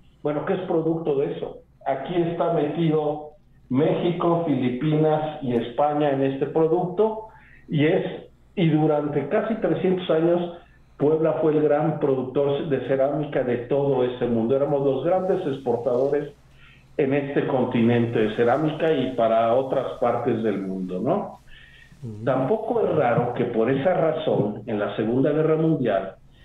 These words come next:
Speaker 1: de la mano de Estados Unidos, se nos haya escogido para liberar a Filipinas de las fuerzas japonesas. Y ahí es donde el Escuadrón doscientos uno mexicano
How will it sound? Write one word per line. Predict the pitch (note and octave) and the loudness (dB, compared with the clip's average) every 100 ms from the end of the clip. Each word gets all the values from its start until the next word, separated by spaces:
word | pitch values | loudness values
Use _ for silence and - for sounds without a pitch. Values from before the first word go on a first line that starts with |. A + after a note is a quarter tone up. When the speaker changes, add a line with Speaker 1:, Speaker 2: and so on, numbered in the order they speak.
| - - - | -20 -10 -2
Speaker 1:
de | A#2+ | 0
la | A#2 | 2
mano | B2 C3 D3+ | 2 2 2
de | D3+ - | 2 0
Estados | C3+ B2+ C3+ | 0 0 0
Unidos, | C#3 B2+ A#2+ C3 - | 0 0 0 0 0
se | C#3 | 0
nos | C3+ C3+ C3+ | 0 -2 -2
haya | D3+ G#3 | -2 0
escogido | G3+ - D#3+ - C#3+ D#3 - | -2 0 -2 0 0 0 0
para | B2+ A#2+ | 0 0
liberar | A#2 A2+ A2+ E3+ | 0 0 2 0
a | F#3 | 0
Filipinas | F#3 D3+ C#3+ C#3+ D3+ B2+ B2+ D3+ - - - - - | -2 -2 -2 0 0 0 0 -4 -10 -20 -20 -20 -6
de | - | -2
las | B2 A#2 A#2+ | 0 0 0
fuerzas | B2 A#2+ A#2 - | 0 2 0 -2
japonesas. | A2 - G#2 G2 F#2 - - - - - - | -4 -2 -4 -4 -8 -14 -18 -20 -20 -14 0
Y | C3 | 2
ahí | C3 E3 | 4 4
es | E3+ | 4
donde | F3 D#3+ | 4 2
el | C3+ | 2
Escuadrón | B2 - A#2+ A#2+ C3+ C3+ | 0 0 0 2 2 2
doscientos | C3+ C3+ B2+ C3+ - | 0 0 0 -2 -2
uno | C#3+ C#3 | 0 2
mexicano | C#3 E3+ E3 F#3 E3+ F3+ G#3 | 0 0 -2 0 0 0 -2